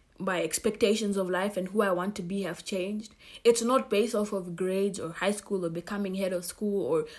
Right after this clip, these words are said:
doing all these things, because once you leave high school, you realize that those things, <laughs> they don't matter. Because at the end of the day, you'll always have a degree, but you'll not always have good friends if you never invest in these people.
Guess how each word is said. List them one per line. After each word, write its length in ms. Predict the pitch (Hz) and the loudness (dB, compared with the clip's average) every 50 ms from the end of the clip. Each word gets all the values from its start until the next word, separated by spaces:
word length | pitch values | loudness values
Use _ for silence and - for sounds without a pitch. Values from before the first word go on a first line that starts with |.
| - - - | -14 -6 -2
doing 220 | 233 240 220 202 | 0 0 2 2
all 120 | 208 208 | 2 0
these 200 | 196 202 208 - | 0 -2 -4 -4
things, 240 | - - 226 226 202 | -4 -4 -4 -2 -2
because 320 | 185 185 180 - 208 202 208 | -4 -4 -4 -4 -4 -2 -2
once 240 | 226 262 254 - | -2 -4 -4 -4
you 60 | 214 185 | -6 -6
leave 220 | 185 202 214 214 | -6 -6 -6 -4
high 160 | 190 160 196 | -4 -4 -4
school, 240 | 214 - - 208 196 | -4 -6 -6 -8 -6
you 180 | 180 175 175 180 | -6 -4 -2 -2
realize 300 | 196 196 196 196 180 170 | 0 0 0 -2 -4 -4
that 140 | 165 165 | -4 -4
those 220 | 175 185 208 208 - | -2 -2 -4 -4 -4
things, 400 | - 196 226 220 214 - - - - _ _ - - - | -2 0 0 2 0 -2 -4 -6 -12 _ _ -20 -12 -8
<laughs> 1080 | - 233 - - - - - - - - - - - - - - - - - _ - | -8 -8 -8 -8 -18 -20 -20 -18 -18 -18 -20 -20 -20 -20 -20 -20 -20 -20 -20 _ -12
they 260 | 202 190 240 247 233 220 | 2 8 10 10 10 12
don't 280 | 208 233 240 240 214 190 | 12 10 10 10 8 4
matter. 380 | 196 196 240 247 - - - - - _ _ - | 4 2 2 2 -2 -8 -14 -14 -18 _ _ 6
Because 280 | 208 247 247 - 262 254 | 6 8 10 10 10 10
at 120 | 254 247 | 8 6
the 80 | - 226 | 6 6
end 140 | 247 254 254 | 8 8 8
of 80 | 226 | 8
the 80 | 214 208 | 8 6
day, 140 | 190 214 220 | 6 6 6
you'll 180 | 214 208 202 | 6 4 4
always 300 | - 233 233 220 208 202 | 8 8 8 8 8 4
have 240 | 202 202 190 196 196 | 2 0 0 2 2
a 40 | 208 | 0
degree, 540 | 175 180 170 185 208 196 196 180 - - - _ - | 0 0 0 0 0 0 0 -2 -4 -8 -10 _ 0
but 200 | 196 208 208 - | 2 2 2 2
you'll 100 | 220 214 | 2 4
not 220 | 214 233 233 226 | 4 4 4 4
always 300 | - 220 226 220 196 185 | 6 6 8 8 6 4
have 260 | 208 196 196 185 180 | 2 0 0 0 0
good 180 | 175 190 180 - | 0 -2 -2 -2
friends 420 | - - 196 180 160 160 - - - - - | -2 0 0 0 0 -4 -8 -14 -18 -12 -6
if 160 | - 220 - | -4 -2 0
you 80 | 196 214 | 2 4
never 320 | 202 208 208 220 208 202 | 4 4 4 4 4 4
invest 480 | 190 147 185 185 170 180 185 208 - - | 4 2 2 2 2 2 2 2 2 -2
in 140 | 196 185 175 | -4 -2 -2
these 200 | 175 185 185 - | -2 -4 -4 -6
people. 480 | - 214 202 202 202 - - - - | -4 -2 0 0 -2 -4 -6 -8 -10